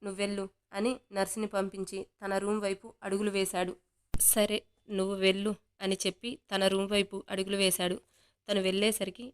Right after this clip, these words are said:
బెడ్పై కూర్చొని ఏదో ఆలోచిస్తూ ఉంది. వశిష్ఠ రావడం చూసి మొహం తిప్పేసుకుంది. "అమ్మో, నా బంగారం అలిగింది. అలకలో ఎంత క్యూట్గా ఉన్నావురా" అని మనసులోనే మురిసిపోతూ అనన్య దగ్గరికి వెళ్ళి పక్కన టేబుల్పై ఉన్న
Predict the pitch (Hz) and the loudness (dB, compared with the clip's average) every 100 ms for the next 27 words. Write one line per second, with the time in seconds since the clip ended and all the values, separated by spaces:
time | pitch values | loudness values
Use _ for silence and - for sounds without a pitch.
0 | - 175 185 - 214 214 202 196 196 196 | -10 -2 -2 -2 -4 -4 -6 -6 -6 -6
1 | - 190 185 202 190 190 202 190 - 202 | -4 -2 2 4 4 2 0 -4 -6 -4
2 | 185 185 190 - _ - _ - 190 - | -2 0 -2 -6 _ -20 _ -2 2 2
3 | - 208 202 185 196 202 196 190 254 262 | 2 0 4 4 4 0 -2 -6 -6 -8
4 | - 190 202 196 196 196 185 - 185 180 | -6 0 0 0 -4 -6 -6 -4 -4 -6
5 | - _ _ _ _ - 185 180 190 208 | -8 _ _ _ _ -8 -2 2 2 0
6 | - _ 190 175 180 180 190 208 - - | -6 _ -6 -2 -2 0 0 -2 -6 -4
7 | 180 196 185 185 - _ _ - 185 185 | -2 0 0 -2 -10 _ _ -4 -2 0
8 | 202 208 214 190 180 196 - 196 196 202 | 0 0 0 -2 -4 -6 -6 -8 2 2
9 | 196 185 180 180 180 _ _ - 196 220 | 4 2 2 0 -6 _ _ -8 -2 4
10 | 190 185 196 196 202 196 185 - - 185 | 6 6 2 0 0 0 -2 -4 -4 -6
11 | 233 240 - _ _ _ 190 202 208 196 | -6 -10 -14 _ _ _ 2 4 6 4
12 | 180 190 190 190 185 185 - - 196 - | 2 -2 -4 -4 -4 -6 -8 -8 -8 -4
13 | 208 196 185 190 190 190 180 190 240 | -4 0 0 -2 -2 0 0 0 -2